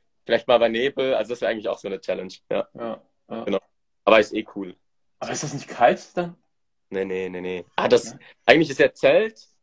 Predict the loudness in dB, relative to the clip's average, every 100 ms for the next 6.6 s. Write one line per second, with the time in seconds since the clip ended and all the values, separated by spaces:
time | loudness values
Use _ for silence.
0 | _ _ _ _ -14 -2 -2 0 0 0
1 | -2 -4 0 0 0 -4 -8 -6 -6 -8
2 | -14 -12 -10 -10 _ -4 -2 2 2 4
3 | 4 2 -2 -2 -8 -2 -2 -2 -6 -6
4 | -10 -10 _ -12 2 4 6 4 2 0
5 | 4 4 4 0 0 0 0 -6 -8 -10
6 | -12 -10 -4 4 4